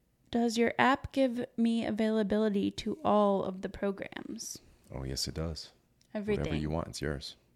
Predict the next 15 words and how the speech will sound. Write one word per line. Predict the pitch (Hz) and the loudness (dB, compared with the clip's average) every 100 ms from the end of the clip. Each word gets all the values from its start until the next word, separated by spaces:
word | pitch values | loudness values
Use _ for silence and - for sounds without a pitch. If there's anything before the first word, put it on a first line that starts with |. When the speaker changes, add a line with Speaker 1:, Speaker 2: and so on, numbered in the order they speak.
| - | -20
Speaker 1:
It's | - - | -12 -2
all | 208 214 | 0 0
in | 226 | 0
there. | 214 208 208 208 - - | 0 0 0 -4 -12 -10
It's | 208 - - | -10 -4 2
all | 196 202 202 | 4 4 2
Speaker 2:
The | |
world | 67 69 | 0 -2
is | 67 - | -2 -4
your | 60 | -4
oyster. | 69 - 65 - - | -4 -6 -8 -10 -10
Speaker 1:
twenty-four | - 214 208 208 | -4 -4 -2 -2
ninety-nine | 196 196 185 180 185 | 0 -2 0 -2 -2
per | 190 | -4
month. | 175 170 208 | -4 -2 -4